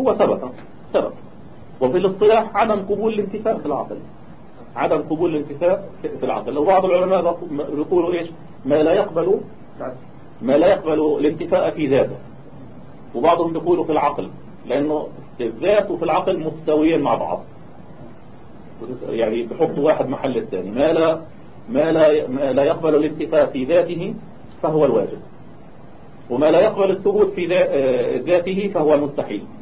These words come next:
وما قبل الثبوت والانتفاء في ذاته فهو إيش؟ الجائز الممكن. والاستحالة هي الامتناع، وفي الاصطلاح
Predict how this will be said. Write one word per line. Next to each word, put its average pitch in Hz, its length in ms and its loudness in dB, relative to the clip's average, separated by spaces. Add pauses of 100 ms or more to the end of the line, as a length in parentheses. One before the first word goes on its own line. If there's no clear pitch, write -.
وما 147 180 4
قبل 190 320 4
الثبوت 180 680 0
والانتفاء 170 640 0 (1080)
في 170 160 -2
ذاته 185 440 2 (320)
فهو 151 240 4
إيش؟ 143 240 -2 (840)
الجائز 101 360 -4 (380)
الممكن. 113 420 -6 (1500)
والاستحالة 180 760 4 (200)
هي 151 140 2
الامتناع، 147 560 0
وفي 135 160 2
الاصطلاح 135 600 0